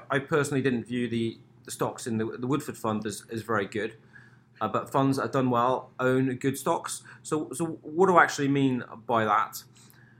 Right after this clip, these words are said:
I, I tend to think in terms of what I call,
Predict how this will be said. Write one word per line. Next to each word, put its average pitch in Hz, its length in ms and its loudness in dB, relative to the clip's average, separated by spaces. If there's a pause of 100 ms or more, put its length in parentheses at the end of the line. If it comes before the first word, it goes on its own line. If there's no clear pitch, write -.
(200)
I, 135 200 0
I 165 40 4
tend 170 240 0
to 156 100 -2
think 139 300 -6
in 127 60 -4
terms 135 340 -2
of 120 400 2 (260)
what 131 160 0
I 139 100 4
call, 120 540 0